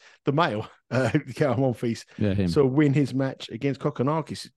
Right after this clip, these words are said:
Speaker 1: What, you know, you never usually get plus money about someone whose opponent pulled out injured in his last match. So that's it. It's a very, very busy week of tennis action. Hopefully the Hamburg tournament does get some play into it. Um, you'll be able to follow everything on the Bet Rivers website.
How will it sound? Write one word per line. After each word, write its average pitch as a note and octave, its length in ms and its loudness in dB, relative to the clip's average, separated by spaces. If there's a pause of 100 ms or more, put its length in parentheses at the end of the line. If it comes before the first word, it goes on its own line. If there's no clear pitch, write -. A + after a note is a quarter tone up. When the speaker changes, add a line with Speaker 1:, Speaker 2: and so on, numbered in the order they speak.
(140)
Speaker 1:
What, C#3+ 180 -2
you C#3 100 -2
know, E3 120 0
you A2+ 80 -10
never E3 220 2
usually C#3+ 260 -2
get C#3+ 160 -6
plus D3 240 -4
money C#3+ 240 2
about G2+ 240 -4
someone A2+ 280 -4
whose A2+ 180 -2
opponent A#2 440 -4
pulled A#2 220 -4
out G#2+ 140 -4
injured G#2+ 280 -2
in G#2 60 -2
his G#2 100 -4
last A2 240 -2
match. A2+ 320 -4 (460)
So - 140 2
that's G#3 320 2
it. G3+ 120 6
It's C3+ 160 -2
a E3 60 4
very, F#3+ 600 2
very D#3+ 360 4
busy C3+ 340 0
week A#2+ 240 0
of A2+ 100 -12
tennis A#2 300 -8
action. A#2+ 260 -6
Hopefully E3 540 2
the A#2 100 0
Hamburg A#2 380 0
tournament A2+ 420 -2
does C3 380 -4 (480)
get - 240 -2
some B2 200 0
play G#2+ 380 0
into G#2 300 -4
it. A#2+ 200 -4
Um, A#2+ 500 -2
you'll B2+ 120 -4
be C#3 80 2
able C3 120 2
to - 60 -8
follow C3 160 2
everything C3+ 360 0
on G2+ 80 -8
the G2 80 -12
Bet - 180 -8
Rivers G#2 220 -10
website. A2+ 480 0